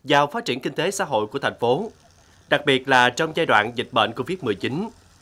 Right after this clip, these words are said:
trên địa bàn thành phố đã hình thành các chuỗi nông sản có giá trị lớn, sản lượng cao như cá tra, trái cây, lúa thơm. Sản xuất nông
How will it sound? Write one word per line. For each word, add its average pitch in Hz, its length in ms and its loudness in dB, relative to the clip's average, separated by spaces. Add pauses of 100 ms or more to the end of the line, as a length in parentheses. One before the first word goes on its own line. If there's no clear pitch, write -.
(300)
trên 156 220 4
địa 147 100 -2
bàn 123 200 4
thành - 160 -2
phố 196 320 0 (180)
đã 190 100 2
hình 143 160 0
thành 143 200 2
các 220 180 -6
chuỗi 135 180 -2
nông 160 140 -2
sản 117 280 2
có 98 140 -8
giá 101 100 -4
trị 117 240 -4
lớn, 143 300 0 (100)
sản 139 260 -2
lượng 110 220 -4
cao 139 340 2 (240)
như 147 200 0
cá 196 160 -4
tra, 147 360 4 (100)
trái 170 120 0
cây, 139 420 0
lúa 139 200 -4
thơm. 135 320 0 (560)
Sản 151 240 0
xuất 247 180 -6
nông 196 120 -4